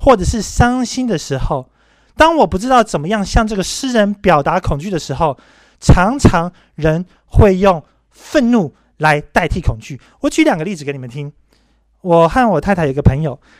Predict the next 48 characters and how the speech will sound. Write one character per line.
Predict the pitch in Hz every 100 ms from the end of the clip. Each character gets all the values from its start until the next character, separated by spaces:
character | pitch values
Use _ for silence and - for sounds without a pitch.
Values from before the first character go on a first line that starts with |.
| _ _
她 | 208
是 | 196 196
一 |
个 | 170
妈 | 170 170
妈， | 175 175
生 | - 190
了 | 165
三 | 175
个 | 170
小 | 147 117
孩。 | 101 110 - _ _
第 | _ 269
三 | 233 254
个 | 254
小 | - 131
孩 | 135 143
呢， | 147 156
因 | 185
为 | 190
是 | -
个 | 180
女 | 160 117 110
儿， | 113 -
前 | - 156
面 | 175
两 |
个 | 139
都 | 139
是 | -
儿 | - 123
子， | - 135
所 | -
以 | 214
特 | - 262
别 | 196
宠 | 202 - 151 135
第 | 196
三 | - 165 175
个。 | 156 _ _ _ _ _ _ -
OK， | 139 147 147 143 - _ -
宠 | - 190
到 | 262
什 | 180
么 | 170
程 | 165 156
度 | 190
呢？ | 165 156